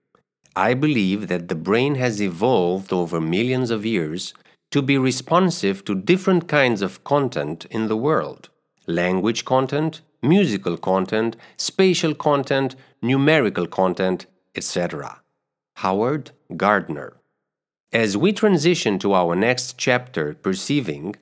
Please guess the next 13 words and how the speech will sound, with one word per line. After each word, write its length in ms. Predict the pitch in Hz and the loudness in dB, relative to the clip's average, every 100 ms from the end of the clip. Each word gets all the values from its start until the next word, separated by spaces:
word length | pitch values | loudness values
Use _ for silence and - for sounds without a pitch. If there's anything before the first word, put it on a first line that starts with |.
| _ | _
let's 400 | 113 139 208 - | 0 2 2 2
now 220 | 175 156 143 | 4 4 4
look 320 | 127 165 190 | 2 0 -2
at 160 | 151 117 | -4 -2
the 80 | |
multiple 540 | 104 110 160 170 170 151 | 0 2 0 -2 -2 -2
intelligences 920 | 135 127 185 156 90 80 - 101 117 | -2 0 0 0 -2 -6 -4 -4 -2
we 280 | 98 110 113 | 0 0 0
innately 580 | 156 175 165 151 139 131 | 2 4 4 2 0 -2
have 520 | 110 123 85 85 - _ | 2 2 2 -2 -6 _
at 140 | 110 107 | 0 2
our 200 | 95 90 | 2 0
disposal. 760 | 80 - 107 110 82 - - | -4 -2 0 0 -2 -8 -20